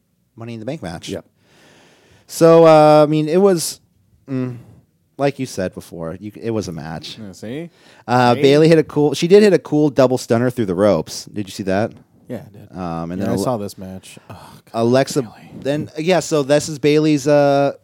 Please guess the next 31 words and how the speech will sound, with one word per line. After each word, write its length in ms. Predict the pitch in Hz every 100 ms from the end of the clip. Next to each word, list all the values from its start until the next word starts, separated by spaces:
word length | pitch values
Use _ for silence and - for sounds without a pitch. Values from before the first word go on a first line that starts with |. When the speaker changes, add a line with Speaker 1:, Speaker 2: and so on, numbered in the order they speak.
| -
Speaker 1:
weakness 400 | 151 156 113 -
now. 160 | 92
We've 180 | 92 101
finally 440 | _ - 117 135
discovered 460 | 131 120 - 131 107
it. 100 | 76 104
It's 160 | -
just 160 | 143 143
Speaker 3:
Oh, 20 |
Speaker 1:
a 40 |
Speaker 3:
Bayley's 280 | 143 135 135
Speaker 1:
D 60 | 131
D 40 |
T. 60 | 139
Speaker 3:
weakness 300 | 143 160 147
is 180 | 120 110
wrestling 400 | 120 117 147 147
matches? 480 | 147 147 160 160 -
Speaker 1:
No, 160 | 175
it's 140 | 135 -
just 160 | 151
a 40 | 147
D 180 | 123
D 100 | 135 123
T, 200 | 151 139
I'm 120 | 98
saying. 380 | - 87 78 82
Speaker 3:
Oh. 280 | 110 98 92 _ _ _ -
Speaker 1:
It's 180 | 135
just, 300 | - 131 - _ 98 - _
ha-, 220 | - 107